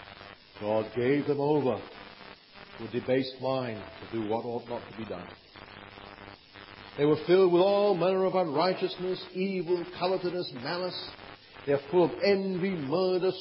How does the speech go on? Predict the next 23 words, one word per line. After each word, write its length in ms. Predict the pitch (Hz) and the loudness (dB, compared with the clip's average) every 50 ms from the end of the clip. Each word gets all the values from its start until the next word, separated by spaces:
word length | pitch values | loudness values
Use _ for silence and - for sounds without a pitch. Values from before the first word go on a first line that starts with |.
| - - | -12 -6
strife, 320 | - 165 170 175 180 170 - - | -2 -2 0 0 0 -2 -4 -4
deceit, 480 | - 165 160 - - - 170 185 175 160 | -6 -6 -4 -4 -2 -2 -2 -2 -2 -4
maliciousness. 720 | 156 170 170 170 185 - - 180 160 - 170 175 160 - - - - - - - - - | -4 -2 0 2 0 0 0 -4 -4 -4 -6 -6 -6 -6 -8 -10 -14 -20 -20 -14 -2 4
They 100 | 151 151 | 6 6
are 120 | 139 135 120 110 | 6 4 2 2
gossips, 540 | 165 180 175 - - 170 175 165 - - - | 2 2 2 0 -2 -2 -2 -2 -2 -10 -2
slanderers, 540 | - 156 165 170 170 170 156 170 175 170 151 - - | 0 2 2 2 2 0 0 2 2 2 0 -2 -2
haters 280 | - 165 175 165 165 151 | 0 0 0 2 0 0
of 140 | 175 143 131 | -2 0 2
God, 320 | 147 147 151 156 156 151 - - - - - - | 4 4 4 4 2 0 -2 -10 -14 -16 -12 4
insolent, 520 | - 180 180 170 - - 165 160 170 170 - - - | 6 6 6 6 0 2 4 4 4 2 -2 -8 2
haughty, 440 | 160 175 185 170 - 170 170 165 147 - - | 4 6 6 6 2 -2 -2 -4 -4 -2 4
boastful, 500 | 160 170 170 - - - 165 165 165 156 - - - - | 4 4 4 4 0 -2 0 0 0 0 -4 -8 -8 -6
inventors 460 | 147 143 127 110 160 175 160 170 147 | -6 -6 4 4 4 4 4 2 2
of 120 | 151 160 135 | 2 4 6
evil, 360 | 160 165 156 160 165 165 151 - - - - - - | 6 4 6 4 2 2 2 -2 -8 -14 -14 4 4
disobedient 540 | 170 170 196 175 165 147 156 151 160 156 | 4 6 6 4 6 6 4 4 4 0
to 80 | 160 170 | -2 -4
parents, 520 | - 143 156 160 170 170 165 - 190 - - - - - - - - - | 0 2 2 4 4 2 0 -2 -4 -8 -12 -14 -20 -20 -20 -12 2 6
foolish, 400 | 170 175 175 175 175 175 165 - - - - - - - - | 8 8 8 8 6 4 4 2 -6 -8 -14 -18 -20 -8 0
faithless, 460 | 165 165 165 156 - 151 160 156 - - - - - - - | 2 2 2 2 -2 -2 -4 -4 -4 -6 -14 -16 -18 -18 -12
heartless, 480 | - - 143 156 147 135 139 147 135 - - - - - - 98 98 107 | -6 -2 0 0 0 0 -4 -4 -4 -4 -12 -14 -18 -16 -14 -12 -4 -2
ruthless. 580 | 131 127 - - - 104 98 - - - - | -2 -2 -2 -4 -10 -12 -10 -12 -12 -12 -14